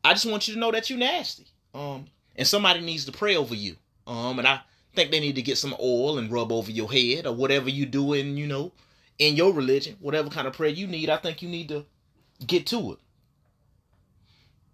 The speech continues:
'Cause there should be nobody in your family unless it's for motivation. That makes you wanna get fine, um, to be around them. 'Cause then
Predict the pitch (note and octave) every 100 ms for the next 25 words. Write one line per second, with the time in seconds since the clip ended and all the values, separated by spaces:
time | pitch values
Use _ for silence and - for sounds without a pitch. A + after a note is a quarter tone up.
0 | _ - C3 A2+ - - _ _ _ _
1 | _ _ _ _ _ _ _ D3 A3 G3
2 | F3+ G3 G3 F#3 E3+ E3 D3+ D3 D3 F3
3 | F3 D3 B2 B2 D3 D3+ D#3 - A#2 C3
4 | C3 G#2+ C3+ - A#2 C#3+ C#3 - C#3+ B2+
5 | G#2+ A2 G#2 B2 G#2 E2+ - _ _ _
6 | _ _ _ _ A2 G#2 F#2 F2+ - _
7 | _ - A#2 C3 A2 B2 A#2+ G2 F2+ E2
8 | _ _ _ _ _ _ - A2+ F#3 E3+
9 | B2